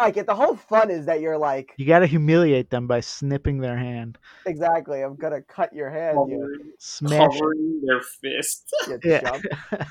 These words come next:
Speaker 1: What about slaps? Slaps is, like, a competitive high-fiving where you're trying to pull off your low five dodges, and, yeah, it turns that whole thing into a game.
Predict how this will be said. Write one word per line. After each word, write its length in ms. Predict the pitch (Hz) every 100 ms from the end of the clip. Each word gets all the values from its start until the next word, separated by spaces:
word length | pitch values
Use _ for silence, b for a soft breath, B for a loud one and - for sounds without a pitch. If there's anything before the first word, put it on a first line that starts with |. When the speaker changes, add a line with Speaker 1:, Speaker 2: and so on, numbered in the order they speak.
| -
Speaker 1:
What 140 | 156 214
about 180 | 214 -
slaps? 720 | - 160 220 151 - - _
Slaps 460 | _ 156 165 180 -
is, 140 | 190 170
like, 260 | 170 165
a 120 | 165
competitive 560 | 156 165 - 170 160 123
high-fiving 600 | 143 139 139 143 139 143
where 120 | 135
you're 240 | 135 135 120 _ _ _ _
trying 580 | - 196 208 208 190 180
to 160 | 175 147 _
pull 240 | 220 190
off 240 | 185 180 151
your 180 | 156
low 280 | 147 160 165
five 380 | - 180 175 139
dodges, 580 | 143 135 127 131 135 127
and, 200 | 131 120 _ _ _ _ _ _
yeah, 120 | 156
it 80 | 135
turns 220 | 214 226 180
that 140 | 156
whole 160 | 160 139
thing 160 | 143
into 200 | 147 135
a 40 | 123
game. 420 | 135 151 127